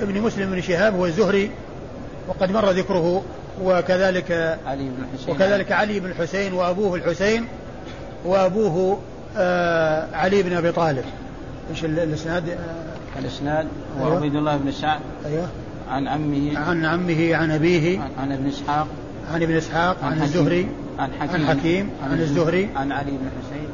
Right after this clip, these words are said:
Speaker 1: عن علي بن حسين.
Speaker 2: عن أبيه عن جده.
Speaker 1: عن أبيه
Speaker 2: عن جده.
Speaker 1: عن جده. هذا تساعي، هذا إسناد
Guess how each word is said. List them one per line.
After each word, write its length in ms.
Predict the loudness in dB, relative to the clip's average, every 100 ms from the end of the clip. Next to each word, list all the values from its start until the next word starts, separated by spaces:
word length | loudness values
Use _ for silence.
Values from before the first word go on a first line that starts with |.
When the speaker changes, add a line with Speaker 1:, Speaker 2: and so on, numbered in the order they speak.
| -6
Speaker 1:
عن 120 | -2
علي 160 | 0 0
بن 120 | 0
حسين. 420 | 0 2 2 0
Speaker 2:
عن 100 | -4
أبيه 320 | -4 -6 -6
عن 100 | -6
جده. 400 | -6 -8 -8 -4
Speaker 1:
عن 100 | -2
أبيه 500 | 0 2 2 2 0 -4 -8
Speaker 2:
عن 120 | -8
جده. 100 | -4
Speaker 1:
عن 80 | -2
جده. 460 | 0 0 2 2 2
هذا 120 | 2
تساعي، 540 | 0 2 4 4 0 -6 -12 -14 -14 -14 -14 -14 -12 -8 0
هذا 300 | 2 4 2
إسناد 420 | 2 2 4